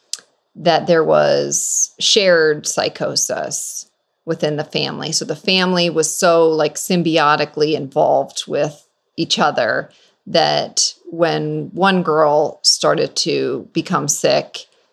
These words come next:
it was like a domino effect because they were just so, you know, intricately connected to each other. There was a lot of effort on the part of researchers to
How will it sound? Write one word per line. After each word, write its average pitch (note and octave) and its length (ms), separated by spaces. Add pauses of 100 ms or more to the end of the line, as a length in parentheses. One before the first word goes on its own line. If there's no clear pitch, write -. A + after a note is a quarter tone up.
(140)
it D#3+ 120
was D3 120
like D#3+ 160
a D#3 40
domino C3+ 560
effect - 480
because D3+ 260
they D3+ 140
were D3 160
just - 440
so, D3 800 (260)
you E3 120
know, D3+ 180
intricately - 920
connected - 800
to - 200
each - 200
other. - 420 (800)
There F#3+ 280
was F3+ 380
a F#3 120
lot E3 240
of F3+ 160
effort E3+ 460
on E3+ 140
the E3+ 60
part E3 280
of E3+ 180
researchers D#3+ 1120
to D#2 480